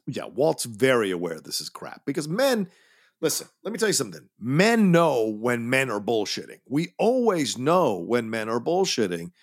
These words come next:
So always trust a man when he's tell-, well, at least give the man the benefit of the doubt. When he's telling you what another man is doing, listen to him at least a little bit, because we always know. We know the patterns. We know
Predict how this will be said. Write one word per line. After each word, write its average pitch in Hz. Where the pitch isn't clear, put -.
So -
always 269
trust -
a -
man 117
when 107
he's 98
tell-, 170
well, 104
at 190
least 247
give 175
the 147
man 127
the 113
benefit 113
of 110
the 123
doubt. 107
When 123
he's 139
telling 202
you 147
what 151
another 147
man 123
is 95
doing, 190
listen 135
to 123
him 101
at 101
least 113
a 95
little 135
bit, -
because 107
we 143
always 135
know. 92
We 120
know 139
the 139
patterns. 120
We 95
know 139